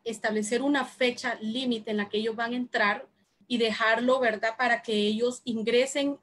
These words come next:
en la hora que ellos determinen. Entonces, allí hay cierta flexibilidad para que ellos en, durante el prim-, el día, durante esa fecha, ellos puedan decidir si entran de ocho a nueve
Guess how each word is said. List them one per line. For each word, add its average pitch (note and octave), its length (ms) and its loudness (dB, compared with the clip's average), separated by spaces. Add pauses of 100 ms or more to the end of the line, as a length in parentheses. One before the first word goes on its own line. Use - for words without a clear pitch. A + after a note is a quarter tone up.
(100)
en G#3+ 180 0
la F#3+ 160 2
hora B3 280 2
que A#3+ 100 -2
ellos A3+ 180 -2
determinen. G#3+ 720 -4 (800)
Entonces, B3 480 0
allí C4+ 400 2
hay B3 240 0
cierta A#3+ 480 0
flexibilidad G3+ 1040 -2 (360)
para G#3+ 240 -2
que G#3+ 100 -4
ellos A#3 300 2
en, B3 220 -2
durante G#3 760 0
el G3 120 -2
prim-, G3 320 -2
el F#3+ 200 0
día, C4+ 500 0
durante G3+ 840 0
esa A#3+ 240 -4
fecha, C#4 500 0 (280)
ellos B3+ 240 0
puedan B3+ 300 2
decidir B3+ 420 -2
si A#3+ 180 -2
entran B3 300 -2
de A3+ 100 -2
ocho A#3 260 -6
a A3 40 0
nueve C4 600 0